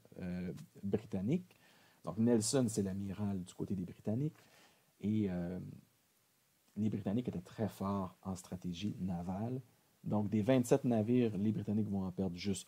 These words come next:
un, tandis qu'ils vont réussir à couler vingt-deux bateaux des Français puis des Espagnols. Donc je vous le cache pas, les Français, Napoléon a perdu. Euh, et Nelson est mort dans la bataille. Il s'est fait tirer par un mousquetaire. Encore les fameux mousquetaires.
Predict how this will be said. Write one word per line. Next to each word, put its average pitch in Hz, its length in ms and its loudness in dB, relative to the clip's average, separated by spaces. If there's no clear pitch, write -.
un, 120 160 0
tandis 101 260 0
qu'ils 113 120 0
vont 101 100 4
réussir 101 460 2
à 101 60 2
couler 104 300 2
vingt-deux 113 520 6
bateaux 101 440 -2
des 104 100 -4
Français 92 440 -6
puis 90 120 -10
des 90 340 -6
Espagnols. 92 520 -4
Donc 87 140 -12
je 90 80 -18
vous 101 80 -6
le 95 60 -2
cache - 280 -10
pas, 120 260 2
les 95 280 -2
Français, 92 580 -4
Napoléon 98 480 -2
a 101 80 2
perdu. 92 500 0
Euh, 98 360 2
et 123 100 8
Nelson 123 360 6
est 113 100 4
mort 101 340 2
dans 98 120 0
la 95 100 -2
bataille. 90 380 0
Il 110 40 2
s'est 113 100 -4
fait 113 100 -2
tirer 127 260 -2
par 123 140 2
un 117 40 0
mousquetaire. 120 560 0
Encore 104 220 2
les 95 80 -2
fameux 101 220 0
mousquetaires. - 500 -4